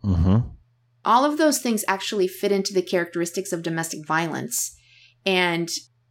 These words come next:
Speaker 2: produce trauma for people.
Speaker 1: Yeah.
Speaker 2: You know, not only the person being abused, but anybody that it's cohabiting in the house and is witness to, those are traumatic events for everybody involved.
Speaker 1: Mm-hmm.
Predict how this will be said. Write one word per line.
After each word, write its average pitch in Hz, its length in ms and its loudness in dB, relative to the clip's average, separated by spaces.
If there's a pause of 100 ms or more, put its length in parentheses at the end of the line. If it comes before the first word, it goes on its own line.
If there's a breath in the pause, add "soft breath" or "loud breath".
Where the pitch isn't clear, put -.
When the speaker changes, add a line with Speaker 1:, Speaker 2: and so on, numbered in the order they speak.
(520)
Speaker 2:
produce 226 360 2
trauma 196 560 2
for - 200 -4
people. - 540 -6 (140)
Speaker 1:
Yeah. 85 220 0 (220 soft breath)
Speaker 2:
You 185 120 -2
know, 165 100 2
not 226 240 4
only 277 180 0
the 254 100 0
person 240 340 -2
being 196 200 2
abused, 214 420 0
but 190 100 2
anybody 185 380 2
that 175 120 2
it's - 260 -6 (360)
cohabiting 196 560 0
in 175 100 -2
the 175 60 -2
house 180 640 2 (580 soft breath)
and 208 140 6
is 175 200 4
witness 233 480 2
to, 190 400 4
those 214 240 2
are 214 160 6
traumatic 185 480 0
events 180 300 0
for - 220 -4
everybody 165 420 0
involved. 156 560 0
Speaker 1:
Mm-hmm. 98 400 2